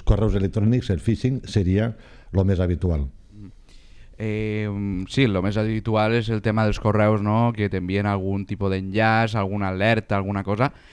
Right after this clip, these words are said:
Speaker 2: i continuem, continuem en, en següents punts, perquè jo sé que alguns d'ells, a mi m'ha passat, jo contaré una experiència que em va passar,
Speaker 1: Mm.
Speaker 2: eh, en el meu pare, que, que va ser algo brutal, la veritat.
Speaker 1: <laughs> Sí, lo segon punt seria a través de S M S,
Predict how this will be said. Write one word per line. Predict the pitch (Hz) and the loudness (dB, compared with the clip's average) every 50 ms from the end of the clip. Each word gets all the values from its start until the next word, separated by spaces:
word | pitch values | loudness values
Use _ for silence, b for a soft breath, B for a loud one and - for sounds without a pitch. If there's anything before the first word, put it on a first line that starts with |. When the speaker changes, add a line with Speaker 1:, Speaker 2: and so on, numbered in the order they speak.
| B B B B | B B B B
Speaker 2:
i | - - | -10 -2
continuem, | - 113 110 101 110 110 117 113 107 | 0 0 2 2 2 2 2 2 0
continuem | 101 101 98 104 107 113 123 131 | 0 -2 -2 0 0 0 0 0
en, | 135 135 131 131 127 120 - | 0 0 0 -2 -4 -4 -4
en | 113 | -4
següents | 107 - 117 110 110 107 - | -2 0 0 0 0 -2 -4
punts, | - - 117 127 - - | -2 0 0 0 0 0
perquè | 120 107 104 101 92 92 90 B B B B 107 98 | -2 -2 0 -2 -2 -2 -4 B B B B -16 -6
jo | - 107 113 | 0 0 0
sé | 110 - 123 | 2 2 0
que | 113 127 123 117 | 2 4 4 4
alguns | 107 101 113 110 107 107 | 4 4 2 2 2 2
d'ells, | 110 113 123 127 - 120 | 2 2 2 2 0 0
a | 110 101 | 0 0
mi | 104 101 | 2 0
m'ha | 101 98 | 0 0
passat, | 92 101 - 107 104 110 | 0 0 0 0 0 2
jo | 107 | 2
contaré | 101 104 95 95 95 95 95 | 2 0 0 0 -2 0 0
una | 101 101 95 95 | 0 0 0 -2
experiència | 95 95 - 107 101 95 98 - 104 98 | -4 -4 -4 -4 -4 -2 -2 -4 -6 -6
que | 98 | -4
em | 98 | -4
va | 101 95 | -2 -2
passar, | 98 98 - - 104 98 101 B B B B B B | -2 -2 0 0 0 0 0 B B B B B B
Speaker 1:
Mm. | 110 87 | -6 -4
Speaker 2:
eh, | - 107 98 95 95 92 92 - | -2 0 0 0 0 -2 -2 -4
en | 104 107 | -4 -4
el | 104 | -4
meu | 104 104 104 - | -4 -4 -2 0
pare, | 113 107 107 117 135 143 B B B B B B | 0 2 2 0 -2 -4 B B B B B B
que, | - 117 107 107 98 92 90 | -2 0 0 2 0 0 0
que | 101 | 0
va | 101 98 | 0 0
ser | 98 104 110 | 0 0 -2
algo | 101 101 104 | 0 0 0
brutal, | 95 92 90 - - 87 85 | -2 -2 -6 -6 -8 -8 -2
la | 87 | 2
veritat. | 123 - - 123 104 - 107 98 - - - - - - | 2 2 4 2 0 2 0 -2 -2 -4 -14 -18 -16 -16
Speaker 1:
<laughs> | - - - - | -16 -16 -16 -10
Sí, | - - 117 117 107 | -2 0 2 2 4
lo | 95 95 - | 2 0 2
segon | - 104 113 107 - | 2 2 2 2 2
punt | - 110 117 127 120 - B B B B B B B | 2 2 2 2 2 -2 B B B B B B B
seria | - - 110 98 110 110 | 2 2 4 4 4 2
a | |
través | - 110 104 98 110 110 107 | 4 2 2 2 2 2 2
de | 117 120 113 110 104 98 95 | 2 2 4 4 2 2 2
S | 92 - - 98 | 0 2 2 2
M | 90 92 104 | 4 4 4
S, | 104 - - 85 | 2 2 0 -2